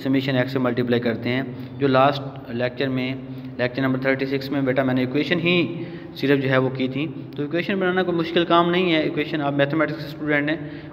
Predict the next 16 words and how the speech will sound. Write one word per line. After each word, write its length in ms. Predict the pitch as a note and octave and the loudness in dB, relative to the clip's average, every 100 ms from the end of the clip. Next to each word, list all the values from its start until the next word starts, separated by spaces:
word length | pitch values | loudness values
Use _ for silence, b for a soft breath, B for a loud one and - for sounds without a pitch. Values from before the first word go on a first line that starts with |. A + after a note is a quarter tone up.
| - | -4
और 60 | |
जब 200 | B2+ C#3+ | 0 4
आपके 180 | D3+ D3+ | 4 4
पास 200 | D3+ D3+ | 0 0
equation 340 | D3+ D3 F3+ | 0 -2 0
आ 80 | D#3+ | 2
जाती 240 | D3+ C#3 D3 | 2 0 0
हैं 100 | D3+ | 0
तो 80 | |
उसमें 220 | D3 D3+ C#3+ | -2 -2 -2
से 120 | C#3+ | 2
आप 340 | C3+ C3+ F#2+ A#2+ | 2 0 -2 0
value 220 | B2+ C#3 | 2 2
जो 100 | C#3 | 2
है 80 | C3+ | 2
वो 200 | C#3 | 2